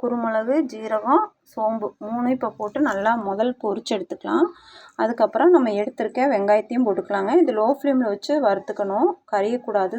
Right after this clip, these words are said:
சோம்பு ஜீரகமெல்லாம். இப்போ வெங்காயத்தையும் போட்டாச்சு. அடுத்ததா வந்து தக்காளியும் போட்டுக்கலாங்க. இப்போ நான் ரெண்டு தக்காளி வதக்கறக்கு எடுத்திருக்கேன், ஒரு தக்காளி தாளிக்கிற கட் பண்ணி வச்சு, மொத்தம் மூணு தக்காளி நான் எடுத்திருக்கேங்க. இப்போ இது நல்லா, இந்த தக்காளி நல்லா மசிஞ்சு வர அளவுக்கு நல்லா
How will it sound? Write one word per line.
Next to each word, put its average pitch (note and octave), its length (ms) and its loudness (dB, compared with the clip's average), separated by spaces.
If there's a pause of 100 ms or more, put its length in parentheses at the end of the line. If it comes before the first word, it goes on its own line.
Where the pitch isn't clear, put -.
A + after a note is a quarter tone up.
சோம்பு G#3 380 -4
ஜீரகமெல்லாம். F#3+ 680 0 (840)
இப்போ A#3 220 -12
வெங்காயத்தையும் B3 520 0
போட்டாச்சு. G#3 400 -2 (120)
அடுத்ததா A3+ 380 -4
வந்து A3 140 -10 (120)
தக்காளியும் A3 460 -4
போட்டுக்கலாங்க. F#3+ 480 -4 (120)
இப்போ B3 180 -4
நான் G3+ 180 0
ரெண்டு B3+ 180 0 (100)
தக்காளி A3+ 400 0 (220)
வதக்கறக்கு G#3 540 0
எடுத்திருக்கேன், G#3+ 600 0
ஒரு A3+ 120 0 (120)
தக்காளி G#3 320 -2 (100)
தாளிக்கிற G3+ 380 -2 (100)
கட் F3 160 -8
பண்ணி F#3 160 -2
வச்சு, F#3+ 220 -10
மொத்தம் A3 280 -8
மூணு G#3 160 -4 (100)
தக்காளி G3+ 340 -6
நான் F#3+ 140 0
எடுத்திருக்கேங்க. F#3 500 -8 (800)
இப்போ A#3 200 -8
இது A3+ 160 -4
நல்லா, A3 300 2
இந்த C4 100 0 (100)
தக்காளி A3+ 420 -2
நல்லா G#3 240 0
மசிஞ்சு A#3 400 -6
வர G#3 180 2
அளவுக்கு A3 360 -2
நல்லா G#3 280 -2